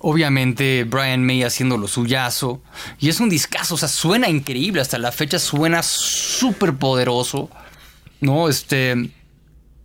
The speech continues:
escuchas una banda en el mejor momento de su carrera haciéndolo realmente bien, ¿no?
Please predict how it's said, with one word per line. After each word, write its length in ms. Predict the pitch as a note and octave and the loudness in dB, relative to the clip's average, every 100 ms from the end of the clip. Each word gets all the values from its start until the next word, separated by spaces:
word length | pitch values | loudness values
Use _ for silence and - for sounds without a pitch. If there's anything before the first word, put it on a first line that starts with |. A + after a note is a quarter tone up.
| - _ - | -20 _ -8
escuchas 680 | - - - A3 - F3 D#3 | -6 -4 -2 0 2 0 2
una 200 | D#3+ D3 | 2 2
banda 420 | D3+ D3+ D3 - - - - | 2 0 0 -4 -20 -20 -4
en 380 | D3+ C#3+ C#3+ C#3+ | 0 2 4 4
el 100 | C#3+ | 4
mejor 380 | C#3+ C3+ F3 G3 | 4 2 2 4
momento 320 | F#3 F3+ F#3 | 4 2 0
de 40 | |
su 120 | C3+ | -4
carrera 340 | C3+ C3 C#3 D3 | -4 -2 0 0
haciéndolo 440 | C#3 D3+ D#3+ D3+ | 0 2 2 2
realmente 720 | B2+ C#3 D#3+ E3 D#3 E3+ C#3+ B2+ | 2 2 2 2 2 2 0 0
bien, 400 | B2 C3 D3 C3 | 2 0 0 0
¿no? 200 | A#2+ | -2